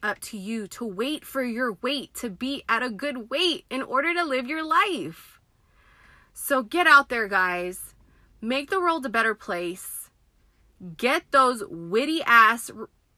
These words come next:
comebacks for your aunties. And I promise you, it will get better. Our daughters depend on us. Our nieces depend on us to speak about our bodies in amazing ways.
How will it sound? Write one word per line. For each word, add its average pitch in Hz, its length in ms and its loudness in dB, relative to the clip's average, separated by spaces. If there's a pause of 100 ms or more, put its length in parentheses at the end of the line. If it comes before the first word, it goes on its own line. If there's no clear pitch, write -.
(160)
comebacks 208 840 0 (140)
for 262 360 -4
your 302 200 0
aunties. 185 840 -8
And 208 100 -6
I 185 60 -4
promise 233 500 -4
you, 165 360 -10 (340)
it - 180 -6
will 214 560 -2 (100)
get - 480 -4 (180)
better. 165 500 -4 (480)
Our 220 140 2
daughters 220 520 4
depend 196 500 -6
on 147 200 -4
us. - 520 -14 (340)
Our 220 120 0
nieces 226 640 -2
depend 214 500 -6
on 190 180 2
us 175 180 -6
to - 160 -14
speak 240 420 -8
about 196 280 4
our 185 80 0
bodies 175 600 0
in 196 220 -6
amazing 196 640 -6
ways. 165 580 -10